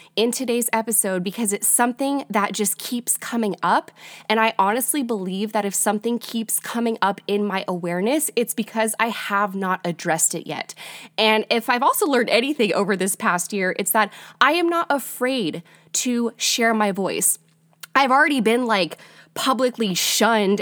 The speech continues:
and humiliated and made fun of earlier this year. So I'm like, "Oh, is there really something that I can say that's gonna make, make things any worse?" Honestly, I don't think so, 'cause I've gotten past that. I've gotten through it. I've survived,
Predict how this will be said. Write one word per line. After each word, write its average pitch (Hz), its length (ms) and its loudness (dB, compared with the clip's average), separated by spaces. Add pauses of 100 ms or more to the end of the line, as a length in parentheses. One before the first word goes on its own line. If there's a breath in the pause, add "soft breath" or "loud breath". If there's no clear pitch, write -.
and 185 400 0
humiliated 196 880 0
and 180 200 2
made 190 240 0
fun 208 240 2
of 170 260 0
earlier 190 400 0
this 170 240 -4
year. 196 160 -2
So 185 140 -2
I'm 185 80 -2
like, 214 200 -2
"Oh, 359 220 2
is 226 140 2
there 254 120 0
really 311 260 -2
something 285 360 0
that 262 140 0
I 226 100 2
can 233 200 -2
say 208 340 0
that's 220 180 0
gonna 208 180 -2
make, 196 360 -4 (320 loud breath)
make 214 180 4
things 254 320 0
any 220 160 4
worse?" 185 420 0
Honestly, 311 540 0
I 226 80 2
don't 285 180 -2
think 285 220 -2
so, - 240 -2
'cause 233 160 -2
I've 220 160 2
gotten 233 280 2
past 226 420 -2
that. 180 180 2
I've 196 100 -2
gotten 202 280 0
through 240 340 -2
it. 208 160 0 (380 loud breath)
I've 208 280 4 (120)
survived, 208 880 2